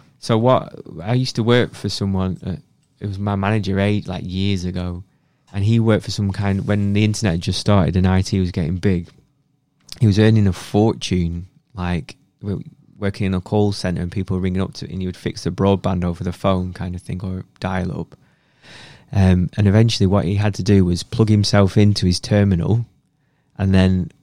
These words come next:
when he left, like, go for a fag break, toilet, lunch or whatever, he had to take, well, type in toilet, take his thing out, <laughs> and then plug it back in,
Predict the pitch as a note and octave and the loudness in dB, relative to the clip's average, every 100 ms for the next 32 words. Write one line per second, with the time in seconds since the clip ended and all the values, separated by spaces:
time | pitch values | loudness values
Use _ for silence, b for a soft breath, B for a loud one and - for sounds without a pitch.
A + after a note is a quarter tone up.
0 | - A2 G#2 G2+ G2+ A2 G#2 - - - | -4 0 2 4 4 4 2 -4 -14 -10
1 | - F2 - F2+ - E2+ - F2+ E2+ - | -4 -4 -2 -2 -2 -8 -4 -4 -4 -2
2 | F2+ F2 - F#2+ F2+ F2 - - _ - | -2 -2 -4 -2 0 0 -4 -8 _ -4
3 | G2+ F#2 F2+ F2+ F2 F2+ F2 F2 - b | 0 0 0 -2 0 0 0 -4 -4 b
4 | b b b b - G#2+ G2 - A#2 - | b b b b -6 -4 -4 0 2 2
5 | - - G2+ F2 - - A#2 A2+ A#2 F#2+ | -4 -6 -4 -4 -8 -4 0 2 4 2
6 | F#2 - _ - G#2+ G2 F#2+ F#2+ _ _ | 2 -6 _ -4 2 4 4 0 _ _
7 | _ _ - A2 - G#2 - A2 G#2+ G2+ | _ _ -2 0 0 -2 2 6 6 6
8 | F#2 E2+ G#2 - - - - - - - | 4 2 0 -2 -8 -12 -18 -20 -20 -20
9 | _ _ _ G#2 G2 A#2 G#2+ F#2+ G2 - | _ _ _ 0 0 2 2 4 2 4
10 | G2 F#2 G2+ | 4 4 0